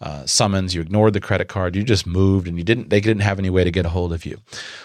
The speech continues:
One of the things that can actually happen, and some debt collectors will use this, if they don't hear from you, they will sue you in court. Now, you don't actually have to show up in court.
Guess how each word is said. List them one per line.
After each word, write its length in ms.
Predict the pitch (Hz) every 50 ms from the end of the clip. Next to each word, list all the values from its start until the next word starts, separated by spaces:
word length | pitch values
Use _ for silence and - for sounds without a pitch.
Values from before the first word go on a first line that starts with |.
| - -
One 160 | - 139 170
of 80 | 185
the 60 | 170 -
things 160 | 143 135 120
that 100 | 110 -
can 100 | - 107
actually 260 | 104 101 - - 101
happen, 420 | 98 110 117 110 110 - 85 82
and 280 | - 104 98 90 87 85
some 260 | - - 110 110 113
debt 180 | 104 101 - -
collectors 420 | - 107 98 90 - - 95 -
will 80 | 87 87
use 280 | 98 135 175 156 110
this, 180 | - - - -
if 80 | 82 -
they 100 | - 98
don't 220 | 107 123 170 151
hear 180 | - 123 113 98
from 200 | - 90 78 69
you, 160 | 62 - 135 - - - - - - - _
they 140 | - 110 113
will 100 | 117 131
sue 260 | - - - 185 165
you 200 | 131 110 107 104
in 100 | 107 107
court. 340 | 104 - 127 110 85 - _ _ -
Now, 60 | 110
you 160 | 123 127 156
don't 160 | 214 220 214
actually 300 | 202 185 175 - - 151
have 140 | 135 127 -
to 60 | - 107
show 300 | - - - 104 98 101
up 180 | 113 113 -
in 120 | 90 85 80
court. 400 | - - 110 82 - - -